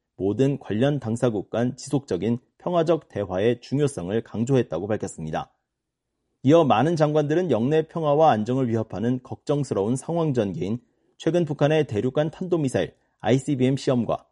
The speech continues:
탄도미사일 발사 급증, 그리고 한반도의 긴장 고조에 대해 심각한 우려를 표명했다고 지적했습니다. 아울러 많은 외무장관들은 북한의 모든 관련 유엔 안보리 결의에 대한 완전한 준수와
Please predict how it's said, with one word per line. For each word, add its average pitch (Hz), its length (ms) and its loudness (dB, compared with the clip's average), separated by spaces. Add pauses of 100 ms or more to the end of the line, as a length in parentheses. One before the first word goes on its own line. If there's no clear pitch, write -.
(300)
탄도미사일 156 680 0
발사 107 380 -2
급증, - 420 -8 (360)
그리고 120 360 2 (160)
한반도의 147 600 2
긴장 131 420 0
고조에 120 480 2
대해 95 340 -6
심각한 139 640 -4
우려를 90 480 -2
표명했다고 143 640 -2
지적했습니다. - 760 -10 (580)
아울러 147 300 8
많은 127 380 0
외무장관들은 147 800 0
북한의 147 340 0
모든 113 400 -2
관련 123 380 0
유엔 135 240 0
안보리 131 320 0
결의에 104 320 0
대한 107 340 -2
완전한 120 460 0
준수와 123 520 -4